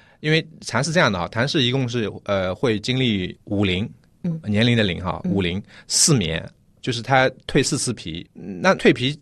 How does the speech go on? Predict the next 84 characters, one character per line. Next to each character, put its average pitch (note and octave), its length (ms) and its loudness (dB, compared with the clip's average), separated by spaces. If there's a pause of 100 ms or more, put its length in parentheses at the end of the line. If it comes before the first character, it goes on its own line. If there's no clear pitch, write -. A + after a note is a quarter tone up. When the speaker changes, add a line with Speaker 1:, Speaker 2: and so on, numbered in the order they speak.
(120)
Speaker 1:
前 A#2 260 0
后 D3 140 4
是 C#3+ 100 0
很 F2 180 -6
关 B2 220 0
键 B2+ 180 -2
的， E2 100 -8
就 B2+ 180 -8
是 B2+ 40 -2
你 A2+ 120 0
要 G#2 120 4
观 C#3 220 4
察 F2+ 220 0
它 B2+ 200 0
什 G#2+ 140 -2
么 B2 80 0
时 C3+ 60 -2
候 A#2 80 4
要 - 40 2
准 E2+ 140 -4
备 F2 100 -2
蜕 - 160 -2
皮 F2 200 -8
了， F2 160 -6
它 - 80 -2
不 - 100 -2
想 - 180 -4
吃， - 160 -6
你 A#2 120 2
不 D3 100 -2
是 D#3 100 4
一 C#3 80 4
个 C#3+ 80 6
劲 C#3+ 160 4
给 - 120 -4
它 G2 100 0
喂 A2 160 0
桑 A#2+ 200 0
叶 A#2 120 -2
啊， D#2+ 180 -6
就 - 80 -12
是 A2 120 -2
Speaker 2:
嗯。 G#3 120 -4 (380)
Speaker 1:
有 C3 80 2
时 B2+ 40 4
候 B2 60 4
它 F#3+ 80 4
不 - 80 0
想 F2 220 4
吃 C#3 200 0
了， B2+ 100 4
你 G2+ 60 2
就 G#2+ 140 2
没 G#2+ 160 -2
法 C3 140 -2
喂 G2 160 -2
那 F#2 80 -4
么 E2+ 80 -6
多。 E2 340 -10 (260)
Speaker 2:
嗯。 A#3 200 -4 (120)
Speaker 1:
啊， - 260 0
然 G#2 100 0
后 C#3 80 2
呢， B2+ 80 2
你 A#2 80 2
要 A2 80 4
观 C3+ 180 4
察 A2 220 2
它 A#2 220 2
什 A#2 140 -2
么 A2 100 2
时 B2+ 40 0
候 A2+ 120 2
蜕 A#2 180 -2
皮， G#2 140 -6
它 A2+ 120 0
什 G#2+ 140 -2
么 A#2 60 0
时 - 20 0
候 B2 60 0
准 G#2 120 -8
备 F2 120 -4
睡 B2 260 0
了， - 180 -6